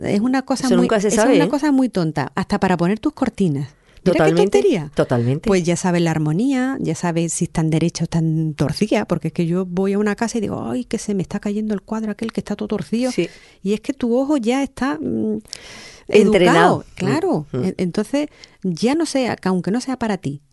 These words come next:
Speaker 1: para, para, me refiero para dedicarte, para tu vida. Eso, mm, esa es, yo creo que esa parte derecha del
Speaker 2: Totalmente.
Speaker 1: cerebro hay que desarrollarla,
Speaker 2: Sí,
Speaker 1: que
Speaker 2: sí.
Speaker 1: está dormida.
Speaker 2: Sí. Yo creo que hay dos partes muy importantes para los niños, que son las artes plásticas y el deporte.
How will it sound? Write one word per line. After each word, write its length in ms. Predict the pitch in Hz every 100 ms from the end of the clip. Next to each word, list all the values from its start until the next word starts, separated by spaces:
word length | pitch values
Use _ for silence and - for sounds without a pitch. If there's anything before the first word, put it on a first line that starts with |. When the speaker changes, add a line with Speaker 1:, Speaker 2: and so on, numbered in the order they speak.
| _
Speaker 1:
para, 220 | 180 180 170
para, 220 | 170 165
me 100 | 160
refiero 340 | 170 - 196 190
para 180 | 185
dedicarte, 640 | 175 170 165 139 - - 143 _ _
para 200 | - 151
tu 140 | 151 139
vida. 360 | 170 151 131 - -
Eso, 260 | 147 - 185 -
mm, 120 | - - -
esa 260 | 160 175 -
es, 200 | 170 - -
yo 200 | 165 170
creo 140 | 156
que 80 | -
esa 140 | 180 170
parte 300 | 165 165 165
derecha 360 | 165 165 175
del 80 | 156
Speaker 2:
Totalmente. 320 | 143 139 208
Speaker 1:
cerebro 260 | 226 247 233 - -
hay 220 | - 190 196
que 220 | - 214
desarrollarla, 720 | 185 170 143 135 139 139 143
Speaker 2:
Sí, 40 |
Speaker 1:
que 80 | 147
Speaker 2:
sí. 100 | 160
Speaker 1:
está 80 | 175
dormida. 380 | 208 175 170 143 - -
Speaker 2:
Sí. 140 | 131 -
Yo 180 | 208
creo 160 | 233 254
que 100 | 220
hay 100 | 208
dos 140 | 208
partes 400 | - 175 165 147
muy 180 | 135 180
importantes 500 | 196 190 180 151 143
para 180 | 135 123
los 160 | 127 123
niños, 300 | 170 220 240
que 120 | 143
son 200 | - 147
las 120 | 117
artes 240 | 165 - 214
plásticas 500 | 220 214 - - 294 - -
y 80 | 175
el 80 | 147
deporte. 440 | 127 113 - 113